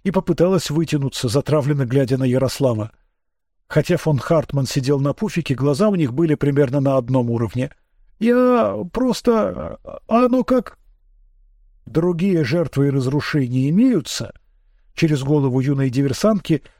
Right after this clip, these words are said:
осведомился фрегат-капитан. "Носовой гальон выведен из строя на неопределённый срок",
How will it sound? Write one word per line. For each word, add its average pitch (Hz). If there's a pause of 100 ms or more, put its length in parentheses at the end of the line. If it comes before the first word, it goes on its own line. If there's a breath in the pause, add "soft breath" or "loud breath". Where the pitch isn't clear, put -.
(140 soft breath)
осведомился 139
фрегат-капитан. 123 (1040)
"Носовой 220
гальон 214
выведен 220
из 180
строя 233
на 233
неопределённый 220
срок", -